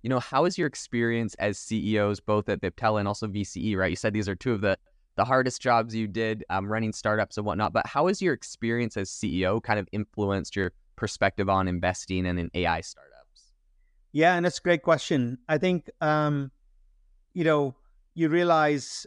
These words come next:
Speaker 2: uh, when you're sort of running a, a company, um, and, and, you know, running a startup,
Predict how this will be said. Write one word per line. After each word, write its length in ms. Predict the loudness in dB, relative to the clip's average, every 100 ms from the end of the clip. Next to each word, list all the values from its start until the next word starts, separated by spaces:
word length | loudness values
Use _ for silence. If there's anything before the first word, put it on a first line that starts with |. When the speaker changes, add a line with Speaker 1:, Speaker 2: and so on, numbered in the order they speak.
| -8
Speaker 2:
uh, 400 | -4 -2 -2 -4 -8 _
when 240 | -4 0
you're 240 | 2 2 0
sort 200 | -2 -2
of 200 | -2 -6 _ _ _
running 640 | -4 0 2 2 2 0 -4 -4
a, 200 | -2 -2 -6
a 60 |
company, 680 | -6 -2 -2 0 0 -2 -6 -8
um, 480 | -4 -2 -2 -6 -12 _
and, 280 | -6 -4 -4 -6
and, 380 | -6 -6 -8 -12 _
you 80 | -6
know, 160 | -6 -8 _ _ _
running 240 | -2 -2 -2
a 40 |
startup, 480 | -2 0 2 2 -2